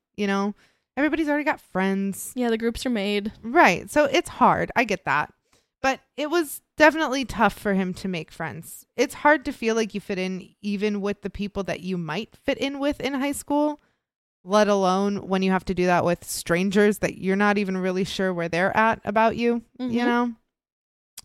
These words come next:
Speaker 1: And, you know, high school does matter. Normally, I will always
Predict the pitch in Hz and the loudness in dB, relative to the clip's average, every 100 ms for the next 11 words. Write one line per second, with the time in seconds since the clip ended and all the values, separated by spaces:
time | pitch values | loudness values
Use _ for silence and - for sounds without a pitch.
0 | _ _ _ _ 254 320 311 - _ _ | _ _ _ _ -4 -4 -6 -14 _ _
1 | _ _ - 370 226 202 220 330 - 381 | _ _ -4 -2 -2 -2 -2 -2 0 0
2 | 269 285 240 220 180 120 185 - - _ | 2 0 2 0 0 -2 -6 -14 -20 _
3 | 226 254 311 320 311 302 233 226 240 233 | 0 2 2 2 -2 -4 0 0 2 0
4 | 226 - 208 226 226 226 226 202 | -2 0 2 2 2 0 -2 -8